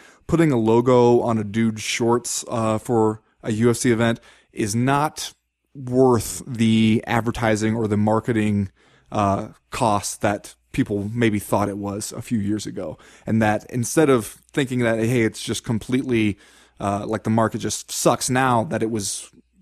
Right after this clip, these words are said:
you know, there was a bubble before and the, and the bubble has burst, and perhaps rightfully so, that this is just not worth what people were paying for it, even,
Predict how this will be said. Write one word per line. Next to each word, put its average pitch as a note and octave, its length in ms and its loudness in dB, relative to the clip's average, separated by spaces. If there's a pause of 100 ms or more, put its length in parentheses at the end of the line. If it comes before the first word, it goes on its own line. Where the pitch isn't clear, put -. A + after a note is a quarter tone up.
(220)
you C#3+ 140 -4
know, G#2 220 -6 (440)
there C#3+ 140 4
was A#2+ 120 6
a A#2+ 60 6
bubble A#2 500 2
before G#2 460 -2 (360)
and A2+ 220 0
the, A2+ 200 -4
and B2 120 2
the A#2+ 60 4
bubble A2+ 340 4
has G#2+ 200 0
burst, G#2+ 400 0
and G#2 320 -2
perhaps G#2 380 -2
rightfully G#2 520 -2
so, G#2+ 460 -4
that G#2+ 260 -2
this G#2+ 140 -4
is G#2 80 -6
just G2+ 180 -8
not G#2+ 320 -2
worth A2 380 0
what G#2 180 -6
people G#2 320 -2
were G2+ 160 -4
paying B2+ 340 -2
for G2+ 240 -4
it, G2 80 -6
even, G#2+ 380 0